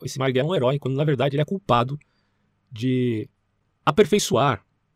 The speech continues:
as táticas revolucionárias. <laughs> É loucura isso, né, bicho? É loucura. Bom,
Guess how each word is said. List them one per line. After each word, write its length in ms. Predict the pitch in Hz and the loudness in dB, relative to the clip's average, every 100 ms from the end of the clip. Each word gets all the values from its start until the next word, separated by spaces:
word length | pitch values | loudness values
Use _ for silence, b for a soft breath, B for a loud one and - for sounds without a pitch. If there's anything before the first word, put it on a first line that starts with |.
| _ | _
as 200 | - 101 | -10 -4
táticas 320 | - 110 120 113 | -2 0 -2 -2
revolucionárias. 760 | 120 117 131 101 104 95 - - | -2 -2 -4 -4 -4 -6 -10 -8
<laughs> 240 | - 170 _ b b _ | -6 -6 _ b b _
É 60 | 190 | -4
loucura 400 | 208 - 233 180 | -2 4 6 6
isso, 180 | 170 139 | 4 -2
né, 120 | 135 | -4
bicho? 200 | 107 - | -4 -6
É 40 | |
loucura. 360 | 143 - 120 101 _ _ _ _ _ _ _ _ _ _ _ _ _ _ _ _ _ _ _ _ _ _ _ _ _ _ | -8 -6 -6 -8 _ _ _ _ _ _ _ _ _ _ _ _ _ _ _ _ _ _ _ _ _ _ _ _ _ _
Bom, 200 | 151 | 2